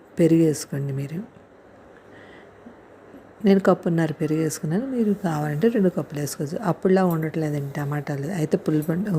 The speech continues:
ఉడకట్లేదు, లేకపోతే పులుపు ఉండట్లేదు. అందువల్ల కమ్మటి పెరుగు వేసుకోండి మీరు.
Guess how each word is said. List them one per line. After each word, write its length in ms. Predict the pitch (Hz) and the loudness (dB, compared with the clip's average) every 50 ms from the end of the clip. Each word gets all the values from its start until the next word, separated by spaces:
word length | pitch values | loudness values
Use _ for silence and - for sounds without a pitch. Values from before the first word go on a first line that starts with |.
| 151 151 | 2 4
ఉడకట్లేదు, 580 | 151 151 151 156 160 - 165 160 160 160 175 226 277 285 - - - - - - - - - - 175 | 4 4 2 2 0 0 0 0 2 2 2 0 0 -2 -6 -12 -18 -18 -20 -20 -20 -20 -12 -6 -2
లేకపోతే 560 | 156 156 151 147 156 - 165 147 - 165 156 156 151 143 139 | -2 -2 -2 -4 -6 -8 -8 -4 -2 0 0 0 0 -2 -4
పులుపు 380 | - - 175 170 170 165 - 170 | 0 4 4 4 6 6 4 2
ఉండట్లేదు. 600 | 165 156 151 151 143 143 143 147 143 139 143 139 - - - - - - - - - - - - | 2 2 0 -2 -4 -4 -4 -4 -4 -4 -6 -8 -10 -14 -20 -20 -20 -20 -20 -20 -20 -16 -10 -6
అందువల్ల 420 | 160 156 156 151 151 156 160 190 233 262 - - - - - - | -4 -4 -2 -2 -2 -2 -2 -2 -4 -6 -10 -16 -20 -20 -18 -4
కమ్మటి 360 | - 170 160 165 165 175 165 - | -2 0 2 4 2 2 0 0
పెరుగు 300 | - 160 147 160 156 147 | -2 -2 -2 -2 -2 -2
వేసుకోండి 520 | 143 139 135 - - - 143 143 156 185 | -2 -2 -2 -2 -4 -4 -4 -2 0 0
మీరు. 280 | 190 170 156 156 180 | 0 0 0 0 -2